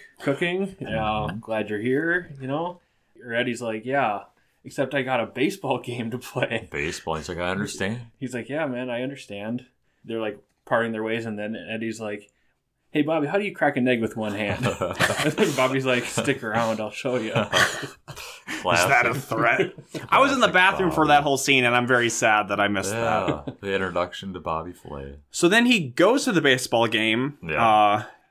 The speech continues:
Speaker 3: I don't know if he was, like, doing well. I think the team was doing well, but then Frankie's watching the food competition on a, a T V in the dugout.
Speaker 2: Yeah, he's been very supportive,
Speaker 3: Getting
Speaker 2: like,
Speaker 3: over
Speaker 2: this
Speaker 3: the
Speaker 2: whole
Speaker 3: air signal and
Speaker 2: whole
Speaker 3: just
Speaker 2: time.
Speaker 3: watching it. And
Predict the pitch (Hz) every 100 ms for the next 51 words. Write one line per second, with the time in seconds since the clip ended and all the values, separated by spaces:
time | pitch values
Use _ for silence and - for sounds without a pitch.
0 | _ _ _ - 277 214 160 147 151 139
1 | 135 123 120 107 151 156 151 135 139 139
2 | 139 135 143 127 151 220 254 - 214 160
3 | 170 175 196 196 185 185 185 185 180 -
4 | 151 151 151 143 160 165 160 139 131 135
5 | 135 143 123 - 131 143 127 123 - 123
6 | 131 123 113 117 113 104 92 107 - 208
7 | 165 147 127 123 110 104 110 - - -
8 | 139 196 170 185 190 214 131 120 143 139
9 | 131 165 156 151 170 165 170 156 151 151
10 | 151 143 151 139 123 120 127 127 127 127
11 | 135 123 127 127 107 104 104 123 110 104